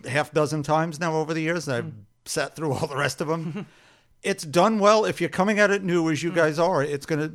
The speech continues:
Speaker 1: seem really fresh. I've
Speaker 2: Yeah.
Speaker 1: seen Ollie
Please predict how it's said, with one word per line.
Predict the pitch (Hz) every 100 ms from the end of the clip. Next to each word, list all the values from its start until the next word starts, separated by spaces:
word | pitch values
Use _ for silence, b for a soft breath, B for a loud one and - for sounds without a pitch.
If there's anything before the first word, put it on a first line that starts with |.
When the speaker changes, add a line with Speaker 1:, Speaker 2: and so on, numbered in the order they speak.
| -
Speaker 1:
seem | - 160 131 123
really | 139 151 147
fresh. | - 139 98 120
I've | 123
Speaker 2:
Yeah. | 147
Speaker 1:
seen | 156 147
Ollie | 139 143 143 139 139